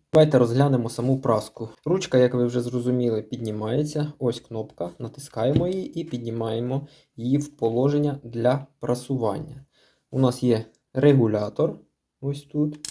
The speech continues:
як в повноцінній праскі. У нас також є вмикання пари або вимикання, ось таким перемикачем.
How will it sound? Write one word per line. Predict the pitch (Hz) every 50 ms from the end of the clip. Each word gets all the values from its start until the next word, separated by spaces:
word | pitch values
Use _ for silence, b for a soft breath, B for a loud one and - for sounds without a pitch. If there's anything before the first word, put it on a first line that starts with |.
| - - - - _ _ _ _ - - - - _ -
як | 135 135 135 135
в | -
повноцінній | - 139 131 135 135 135 135 - - 147 143 139 139 139 139 139 135
праскі. | 135 - 135 135 131 135 131 - _ - 139 139 135 - _ _ _ _ _ _ -
У | 139 143
нас | 151 147 127 127 -
також | - - 127 123 - 120 117 - -
є | 127 127 123 120 113 113 b b b b b b b b
вмикання | - 123 120 127 131 135 135 135 131 120 117 113 113 113 104
пари | - - - 113 113 113 120 147 156 151 -
або | 135 131 131 139 139
вимикання, | 139 139 143 143 139 143 - 139 139 143 143 143 147 147 151 151 - - _ _ _ _ _ _ _ _ _ -
ось | 131 135 131 131
таким | - 135 135 - 139 135 135
перемикачем. | 135 - 139 135 135 135 135 131 135 135 135 - - 135 139 135